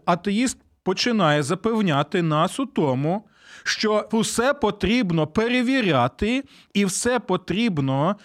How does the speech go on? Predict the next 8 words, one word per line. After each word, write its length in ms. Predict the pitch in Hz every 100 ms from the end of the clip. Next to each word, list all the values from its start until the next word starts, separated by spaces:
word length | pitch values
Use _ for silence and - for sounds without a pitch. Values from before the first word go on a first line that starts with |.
| -
доводити 720 | 139 190 190 226 226 175 170 -
емпіричним 720 | 196 190 196 196 208 - 160
шляхом, 520 | - 165 170 - 285
то 200 | 254 170
він 180 | 156 247
протирічить 640 | - 180 202 202 220 214
сам 220 | - 196 190
собі. 420 | - 175 135